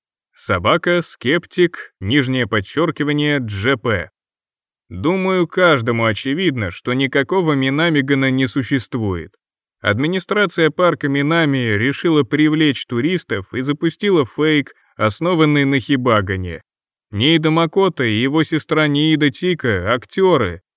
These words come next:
Я видел их в рекламе. Постскриптум.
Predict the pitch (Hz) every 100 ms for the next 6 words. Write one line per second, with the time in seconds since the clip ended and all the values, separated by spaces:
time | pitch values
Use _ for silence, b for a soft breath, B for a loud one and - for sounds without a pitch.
0 | _ 107 113 175 190 196 147 143 139 120
1 | 131 160 165 143 110 92 71 _ _ _
2 | _ _ _ _ _ - 165 - - -
3 | - 160 120 - 101 87